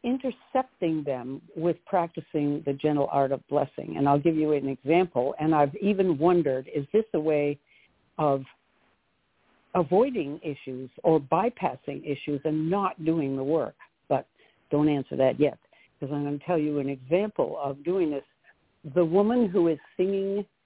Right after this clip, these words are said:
the lead part, I wrote the piece with her voice in mind. It's one of those unpretentious, clear, beautiful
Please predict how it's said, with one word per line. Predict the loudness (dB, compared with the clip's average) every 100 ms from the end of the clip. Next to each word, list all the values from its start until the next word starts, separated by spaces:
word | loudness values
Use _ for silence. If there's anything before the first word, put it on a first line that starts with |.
| _ _ _
the | -2 -2
lead | 0 0 0 -2 -4 -20 _ -20
part, | -2 2 2 2 -4 _ -20 _
I | 2
wrote | 2 4 2 2 -4 _
the |
piece | -8 -6 -6 -10 -6
with | 0 0
her | 2 4 4 4
voice | 2 -2 -2 -8
in | -4 0 0
mind. | 0 -2 -4 -6 -10 _ _ _ 0
It's | 0 0
one | 0 4 4
of | 4
those | 4 2 0 -4 _ _ _ _ _ _ _ _ _ _ _ _ _
unpretentious, | 2 2 2 -4 -8 _ -6 -6 -6 -12 _ _ _ _ -6
clear, | 2 4 6 4 0 -12 _ _ _ _ _
beautiful | -10 0 4 6 6 4 -2 -12